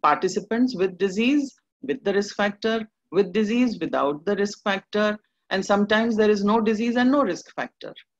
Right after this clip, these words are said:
So you come back with this data, and this is an ideal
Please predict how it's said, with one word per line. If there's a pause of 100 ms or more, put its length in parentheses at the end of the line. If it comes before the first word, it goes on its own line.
(240)
So
you
come
back
with
this
data, (200)
and (240)
this
is
an (100)
ideal